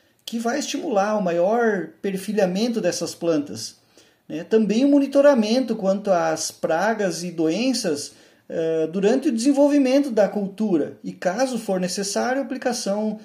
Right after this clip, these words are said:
de fungicidas e inseticidas. Finalizando, então, esse, o momento de colheita,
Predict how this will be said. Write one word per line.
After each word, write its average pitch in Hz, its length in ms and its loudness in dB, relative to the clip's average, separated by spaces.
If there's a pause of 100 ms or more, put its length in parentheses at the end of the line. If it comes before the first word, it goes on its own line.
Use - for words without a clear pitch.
(200)
de 185 120 -6
fungicidas 220 1200 -2
e 262 260 -2
inseticidas. 190 880 -4 (880)
Finalizando, 262 760 2
então, 196 680 -2
esse, 160 680 -6
o 160 60 -10
momento 170 460 -6
de 147 220 -6
colheita, 160 920 0